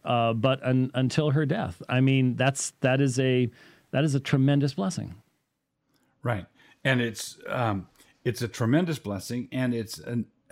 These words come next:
Speaker 2: uh, it's something that secures the kids, and not having it destabilizes the kids. Right? You know, so, um,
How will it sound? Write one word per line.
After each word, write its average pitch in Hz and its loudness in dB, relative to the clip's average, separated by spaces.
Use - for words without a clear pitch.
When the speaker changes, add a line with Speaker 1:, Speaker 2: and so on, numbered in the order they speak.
Speaker 2:
uh, 101 -6
it's 123 -4
something 160 0
that 104 -2
secures 117 -2
the 101 -6
kids, - -6
and 123 6
not 160 4
having 101 2
it 95 -6
destabilizes 113 0
the 101 -10
kids. - -12
Right? - -14
You 110 0
know, 92 -6
so, 113 2
um, 101 0